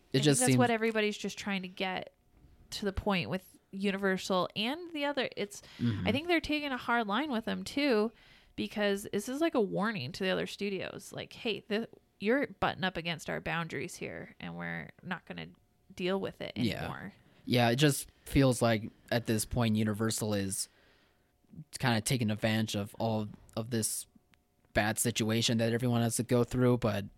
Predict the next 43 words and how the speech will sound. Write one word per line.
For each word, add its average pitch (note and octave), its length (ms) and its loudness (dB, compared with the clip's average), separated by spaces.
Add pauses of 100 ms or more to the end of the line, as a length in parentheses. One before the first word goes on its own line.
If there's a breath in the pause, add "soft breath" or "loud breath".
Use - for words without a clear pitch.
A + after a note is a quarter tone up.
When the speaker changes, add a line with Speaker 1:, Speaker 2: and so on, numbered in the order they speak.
(140)
Speaker 2:
But A#3 100 2
Speaker 1:
not A3 140 4
Speaker 2:
then, A#3+ 120 2
Speaker 1:
admitting A3 260 4
Speaker 2:
you - 60 2
know A3+ 80 0
Speaker 1:
to G3 100 0
Speaker 2:
what's G3 220 -2
Speaker 1:
it G3 40 -4
Speaker 2:
gonna G#3+ 120 -2
Speaker 1:
and - 80 -6
Speaker 2:
happen A#3+ 360 -4
next G3+ 240 -6
summer? B3 320 -4
They're F#3+ 180 -4
gonna F#3+ 200 -4
want F#3+ 360 -4
Fast F#3+ 280 -6
and G3 100 -8
Furious A#3 400 -2
everywhere, F3 380 -8
and D#3 120 -8
they're E3 120 -6
gonna F3+ 180 -6
want F#3+ 220 -2 (120)
Speaker 1:
Yep. - 260 2
Speaker 2:
three A#3 220 -2
weeks B3 300 -4
on F#3+ 160 0
it, F3 60 -2
and E3+ 100 -6
they're F#3 80 0
Speaker 1:
Yep. - 100 2
Speaker 2:
gonna F3+ 60 -4
be - 80 -4
like, E3+ 120 -2
"This C4 160 -2
is - 80 -4
our C4 100 4
big C4 200 0
movie, C4+ 460 -2
and G3 140 0
you, A#3 140 -4